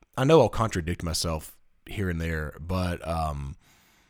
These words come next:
the setup is not really long on this game at all. And then on top of that, like, I just, the, the way that the factions,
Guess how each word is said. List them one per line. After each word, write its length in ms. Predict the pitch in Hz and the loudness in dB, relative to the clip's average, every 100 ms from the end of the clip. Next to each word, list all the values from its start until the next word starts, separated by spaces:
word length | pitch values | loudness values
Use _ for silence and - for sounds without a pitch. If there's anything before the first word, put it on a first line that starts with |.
| _ _ _ _ _ _ _ _ _ _ _ _ 127 | _ _ _ _ _ _ _ _ _ _ _ _ 0
the 80 | |
setup 380 | 113 139 135 127 | 2 4 6 4
is 120 | 110 | 2
not 200 | 101 87 | 0 -2
really 200 | 92 90 | -2 -2
long 240 | 85 85 85 | -2 -2 -2
on 80 | 82 | -4
this 140 | 82 | -4
game 240 | 87 85 - | -4 -6 -6
at 100 | 82 | -4
all. 220 | 85 87 | -4 -2
And 180 | 98 98 | -2 0
then 100 | 104 | 0
on 160 | 95 95 | -2 -4
top 240 | 101 98 | -2 -2
of 80 | 92 | -2
that, 180 | 90 57 | -4 -4
like, 200 | 87 - | -6 -6
I 120 | 87 | -6
just, 320 | 107 101 - - | -2 -2 -4 -6
the, 320 | 95 95 90 | -4 -2 -4
the 120 | 69 | -4
way 200 | 92 98 | -2 0
that 120 | 104 78 | -2 -4
the 80 | |
factions, 800 | 80 82 82 - 82 73 71 - | -6 -4 -4 -4 -6 -6 -6 -8